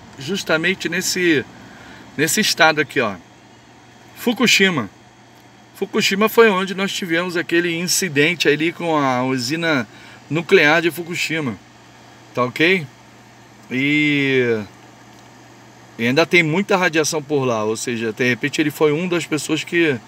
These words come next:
que não saíram de lá, é o Dan, o nome dele, né? Um de, uma das pessoas que, que não saíram de lá. Eu conheço outros que fa-, que mandam mensagem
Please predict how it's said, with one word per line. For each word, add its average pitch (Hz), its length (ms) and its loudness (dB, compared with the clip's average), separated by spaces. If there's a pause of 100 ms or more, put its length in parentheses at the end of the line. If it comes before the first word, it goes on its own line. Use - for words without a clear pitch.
(340)
que 151 100 -2
não 151 160 0
saíram 156 400 2
de 139 120 -2
lá, 127 220 2
é 151 80 6
o 131 60 4
Dan, 127 300 -2 (640)
o 113 40 -8
nome 123 200 -2
dele, 143 300 0 (640)
né? 139 200 -4 (580)
Um 151 180 -2
de, - 220 -8
uma 165 240 -4
das 156 160 -2
pessoas 160 320 -2
que, 151 460 2 (540)
que 156 120 0
não 165 160 2
saíram 170 320 2
de 175 120 2
lá. 139 220 6
Eu 156 80 8
conheço 185 480 0
outros 170 280 2
que 196 240 -2
fa-, 165 260 -4 (140)
que 175 120 0
mandam 175 500 0
mensagem 151 840 0